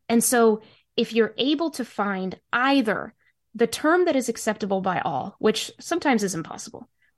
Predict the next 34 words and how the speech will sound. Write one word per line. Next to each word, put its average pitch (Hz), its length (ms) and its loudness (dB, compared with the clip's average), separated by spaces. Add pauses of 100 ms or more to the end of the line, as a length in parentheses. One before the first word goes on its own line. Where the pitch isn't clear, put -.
(120)
or 370 440 4 (560)
you're 339 180 2
able 453 280 2
to 359 80 -2
just - 300 -6
shove 294 300 -2
aside 240 500 -2
the 208 60 -6
need 202 380 0
to 208 60 -2
have 196 240 -4
a 190 60 -2
name 185 380 -2
at 170 160 -6
all 196 320 -4 (280)
and 214 120 0
have 208 180 2
a 208 60 4
term 202 400 -2
at 185 140 -4
all 185 300 0
and 233 140 0
can 247 140 -2
just 269 260 -2
describe 208 680 -2
the 233 80 -2
thing 240 220 2
you 240 100 2
mean, 247 320 0 (840)
you 269 240 6
will 320 240 2
be 220 240 0
heard 208 420 -2 (100)
better - 340 -8